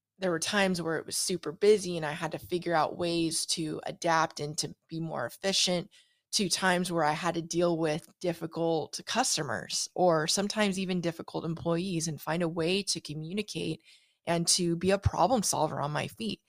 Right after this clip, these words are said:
And believe it or not, I think that, that having that little job like that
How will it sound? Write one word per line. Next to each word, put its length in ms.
And 300
believe 260
it 60
or 100
not, 240
I 120
think 200
that, 160
that 300
having 340
that 180
little 300
job 320
like 240
that 280